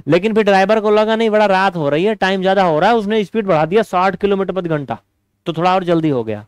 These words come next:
इसलिए जो एवरेज बना देखो, दो स्पीड है यहाँ पर। एक स्पीड तो थी चालीस किलोमीटर प्रति घंटा और एक स्पीड थी साठ किलोमीटर प्रति घंटा,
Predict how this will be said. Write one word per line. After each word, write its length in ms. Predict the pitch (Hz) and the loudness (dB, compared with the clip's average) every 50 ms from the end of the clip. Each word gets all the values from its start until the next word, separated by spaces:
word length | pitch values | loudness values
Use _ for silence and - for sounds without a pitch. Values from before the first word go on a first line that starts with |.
| _ _ - | _ _ -6
इसलिए 320 | 156 156 156 175 196 202 | -4 -4 -2 0 0 0
जो 120 | 185 202 - - - | 0 -2 -4 -4 -2
एवरेज 400 | 151 160 160 170 175 190 202 185 175 | -2 0 0 0 0 0 0 0 -2
बना 300 | 147 127 113 104 98 92 - _ _ _ _ _ _ _ _ _ _ _ _ _ _ _ _ - | -4 -4 -4 -6 -8 -10 -14 _ _ _ _ _ _ _ _ _ _ _ _ _ _ _ _ -8
देखो, 240 | 117 143 139 180 180 | -6 -4 -4 -2 -4
दो 420 | 131 110 117 123 170 208 226 214 | -4 -6 -6 -2 0 2 2 0
स्पीड 300 | 185 - - - 131 147 | -2 -2 -2 -2 -2 0
है 60 | 139 127 | 0 -2
यहाँ 180 | 113 104 104 | -4 -4 -6
पर। 160 | - - 110 - _ _ _ _ - 190 185 151 - 156 | -8 -10 -10 -12 _ _ _ _ -18 -16 -16 -12 -4 0
एक 240 | 160 180 196 185 202 | 0 0 0 0 -2
स्पीड 340 | 190 - - 190 202 208 185 | -4 -4 -2 -2 -2 -2 -2
तो 120 | - 202 | -2 -4
थी 160 | 180 - 214 190 | -4 -4 -6 -6
चालीस 400 | - - 175 175 196 226 220 175 | -4 -2 -2 0 0 0 -2 -2
किलोमीटर 400 | - 214 208 202 202 196 180 190 | -4 -4 -2 -2 -2 -4 -4 -2
प्रति 200 | 180 185 165 156 | -2 -2 -2 -2
घंटा 380 | 147 131 120 104 113 104 95 - _ _ _ _ _ _ - | -4 -4 -6 -8 -10 -10 -10 -14 _ _ _ _ _ _ -4
और 120 | 135 143 | -2 0
एक 180 | 165 180 165 170 | 0 -2 -2 -4
स्पीड 340 | 175 - - - 202 202 - 208 | -8 -6 -2 0 0 0 0 -2
थी 80 | 208 180 | -4 -6
साठ 460 | - - 185 170 180 196 214 190 190 | -4 -6 -4 -2 0 0 0 0 -2
किलोमीटर 460 | - 190 185 185 175 170 160 - 165 | -2 -2 -2 0 -2 -2 -4 -4 -4
प्रति 220 | 147 151 139 135 | -4 -4 -4 -4
घंटा, 360 | 123 120 113 104 - 104 95 | -6 -6 -8 -8 -10 -14 -16